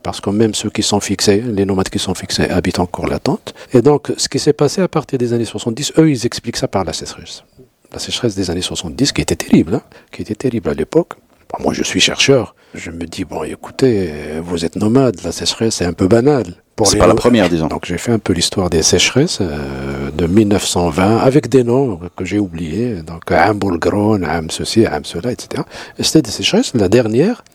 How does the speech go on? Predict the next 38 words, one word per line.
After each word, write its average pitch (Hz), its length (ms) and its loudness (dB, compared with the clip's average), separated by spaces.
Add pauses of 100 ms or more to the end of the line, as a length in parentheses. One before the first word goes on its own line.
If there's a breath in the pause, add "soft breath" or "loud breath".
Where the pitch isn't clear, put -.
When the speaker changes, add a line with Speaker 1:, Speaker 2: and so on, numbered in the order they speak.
Speaker 1:
qui 78 80 -8
était - 160 -8
un - 40 -8
peu - 460 -8
générale 175 460 -2
au 156 40 0
Maroc, 147 320 2
c'est 139 200 2 (100)
mille 107 220 2
neuf 107 100 2
cent 104 140 0
quarante, 101 280 0
mille 107 100 2
neuf 95 100 2
cent 92 100 -2
quarante-cinq, - 560 -4
Am 107 100 0
Boulgron, 87 380 -2
et 78 120 -8
cetera. - 360 -12 (260)
Et - 160 4
donc, 175 200 2
j'ai, 131 120 0
j'ai 107 200 2
vu 185 140 6
à 113 200 0
chaque - 240 -4
fois, 185 240 0
il 185 80 4
y - 20 8
avait 110 220 2 (160)
six, - 680 -2
mille 123 180 4
neuf 131 120 2
cent 143 180 4
vingt, 110 200 2
mille 117 140 0
neuf 123 120 2